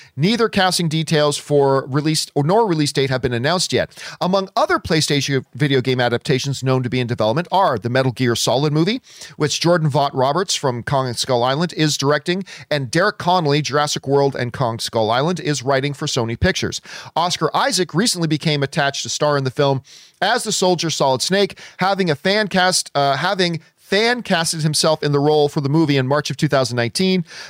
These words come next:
Uh, the film is still waiting on an official release date. So we already actually know of several movies that they're already developing. We already know of several properties they have in the game. Of course, we don't know ten,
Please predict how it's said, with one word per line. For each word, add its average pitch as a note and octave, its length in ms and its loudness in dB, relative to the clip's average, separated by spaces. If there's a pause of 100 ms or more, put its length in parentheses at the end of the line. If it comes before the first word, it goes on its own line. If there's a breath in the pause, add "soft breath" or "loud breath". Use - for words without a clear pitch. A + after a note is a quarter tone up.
(120)
Uh, C#3 140 4
the C3+ 140 -2
film A3 340 2
is D#3+ 100 0
still G3+ 300 2
waiting E3+ 400 2 (220 soft breath)
on D3+ 420 2 (100)
an D3+ 140 2
official B2 640 0 (320 soft breath)
release C#3 400 0
date. A#2+ 180 -2
So G#3 240 2 (240 loud breath)
we D4 180 2
already G4 460 4
actually A3 420 -2
know D3+ 680 2 (340 soft breath)
of F3 160 -2
several D#3+ 920 0 (500)
movies C#3 640 0 (180)
that E3+ 140 0
they're E3+ 160 2
already F#3 240 2
developing. F3 540 0
We E3 80 4
already B3+ 180 0
know A#3+ 140 0
of F#3+ 80 -2
several A3 460 0
properties E3+ 500 -2
they D#3+ 80 0
have D3+ 100 2
in D3+ 60 -2
the C#3+ 60 -4
game. F#3+ 220 0 (240)
Of F3 140 -4
course, G3 260 0
we F3 80 -2
don't E3 200 -2
know C#3 220 -4
ten, F3+ 600 -2